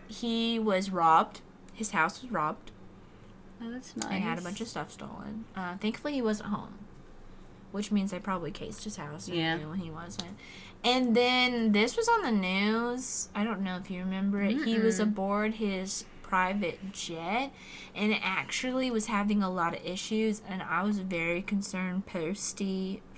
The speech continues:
Speaker 1: fangirl, that his plane was gonna crash, and it actually almost did.
Speaker 2: Were they, like, live tweeting when it happened?
Speaker 1: Yes.
Speaker 2: Oh, I didn't know
Speaker 1: Like,
Speaker 2: about
Speaker 1: his
Speaker 2: this.
Speaker 1: pilot was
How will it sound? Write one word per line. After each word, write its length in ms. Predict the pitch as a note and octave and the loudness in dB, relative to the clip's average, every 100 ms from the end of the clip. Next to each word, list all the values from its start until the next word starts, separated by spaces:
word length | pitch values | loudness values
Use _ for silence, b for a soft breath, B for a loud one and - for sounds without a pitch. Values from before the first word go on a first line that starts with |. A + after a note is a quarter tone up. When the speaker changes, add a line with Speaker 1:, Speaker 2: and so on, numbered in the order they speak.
| - | -10
Speaker 1:
fangirl, 800 | G3+ F#3 F#3 G3+ G3 G3+ G#3 G#3 | -6 -2 -2 -2 0 0 2 0
that 280 | F#3 F3 F3+ | -2 -4 -6
his 160 | G3+ F#3 | -8 -8
plane 260 | - E3 | -8 -6
was 100 | G3 | -4
gonna 200 | G#3+ A#3 | -4 -6
crash, 360 | A3+ A3+ G#3+ G#3+ | -4 -2 -2 -2
and 100 | G3 | -8
it 60 | - | -6
actually 420 | F#3 - - A3+ | -8 -8 -6 -4
almost 480 | G#3 F#3 F3+ F#3 - | -4 -6 -6 -10 -8
did. 380 | E3 D#3+ G3 A#3 | -4 -2 0 4
Speaker 2:
Were 100 | A#3 | 6
they, 100 | B3 | 8
like, 200 | B3+ G#3 | 6 4
live 340 | F3+ D#3+ G3+ G#3+ | 8 10 10 6
tweeting 260 | C4 C#4 | 2 2
when 100 | B3 | 2
it 100 | F#3+ | 0
happened? 560 | F#3 D#3 G#3+ D#4 F#4+ D#4+ | 0 -2 0 0 0 -2
Speaker 1:
Yes. 520 | D#3 - - - - | -2 -4 -12 -14 -4
Speaker 2:
Oh, 460 | G3 A#3+ D4 D#3 C#3+ | 0 2 4 2 0
I 40 | C3 | -2
didn't 40 | |
know 60 | - F#3 | 4 6
Speaker 1:
Like, 120 | G3 | 6
Speaker 2:
about 140 | G3+ A3 | 6 4
Speaker 1:
his 220 | G3+ G3+ | 4 2
Speaker 2:
this. 100 | F3 | 6
Speaker 1:
pilot 380 | F#3+ G3+ G#3+ F3+ | 8 10 6 4
was 200 | G#3+ | 0